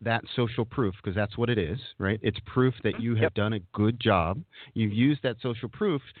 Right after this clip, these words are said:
Speaker 1: to share that in video or to share that in photo, to share that in the social networks that you participate in,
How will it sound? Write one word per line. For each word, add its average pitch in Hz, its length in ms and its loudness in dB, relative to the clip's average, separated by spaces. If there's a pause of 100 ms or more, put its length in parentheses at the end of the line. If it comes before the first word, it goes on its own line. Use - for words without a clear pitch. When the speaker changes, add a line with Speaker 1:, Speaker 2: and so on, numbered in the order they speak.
(140)
Speaker 1:
to 127 100 0
share 113 240 2
that 104 160 2
in 104 140 0
video 92 340 -4 (160)
or 110 160 0
to 107 80 -4
share 117 320 -2
that 113 300 0 (180)
in 123 220 4
photo, 160 300 0
to 117 140 -2
share 135 280 2
that 131 140 2
in 131 100 2
the 123 80 0
social 127 320 -2
networks 123 400 0
that 110 100 -2
you 117 140 0
participate 113 520 -2
in, 76 160 -6